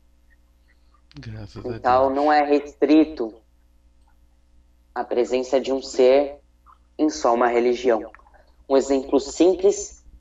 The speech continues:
Speaker 2: foi seu Zé Pilintra. Ele veio da, do culto da Jurema, está na Umbanda.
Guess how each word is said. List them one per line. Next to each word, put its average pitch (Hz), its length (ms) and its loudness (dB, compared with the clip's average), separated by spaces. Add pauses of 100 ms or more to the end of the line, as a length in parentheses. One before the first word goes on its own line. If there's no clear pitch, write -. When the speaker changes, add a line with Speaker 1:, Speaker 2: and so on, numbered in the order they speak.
Speaker 2:
foi 160 200 2
seu 156 140 -2
Zé 147 140 2
Pilintra. 127 640 -2 (480)
Ele 120 220 2
veio 120 300 4
da, 127 300 0 (120)
do 123 160 0
culto - 340 -4
da 139 160 2
Jurema, 127 720 0 (2750)
está 120 300 -4
na 127 80 0
Umbanda. 120 580 -2